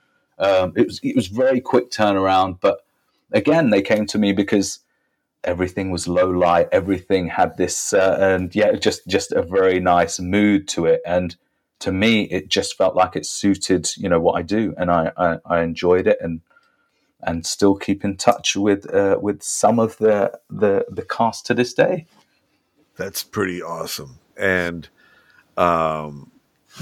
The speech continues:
Speaker 2: the, the other project that you had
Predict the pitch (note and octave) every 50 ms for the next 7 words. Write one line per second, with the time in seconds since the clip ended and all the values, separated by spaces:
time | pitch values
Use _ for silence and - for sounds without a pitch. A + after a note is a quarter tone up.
0 | - - _ _ _ _ _ _ _ _ _ _ _ _ _ _ _ _ _ _
1 | _ _ _ _ _ _ _ _ _ _ - - F#2+ - - C#3 C3+ D3 C3 A2
2 | A#2+ A#2+ A#2 G#2 A2+ A2+ G#2 A#2 A2 A2+ A2 G#2+ G2+ G2 E2+ - - - G#2 G2
3 | G2+ F2+ G2 F2 D2+ G2+ F2 E2 E2+ F2 F#2 F#2 F2+ F2 F#2 G2 F2+ F2 E2+ E2+
4 | D#2+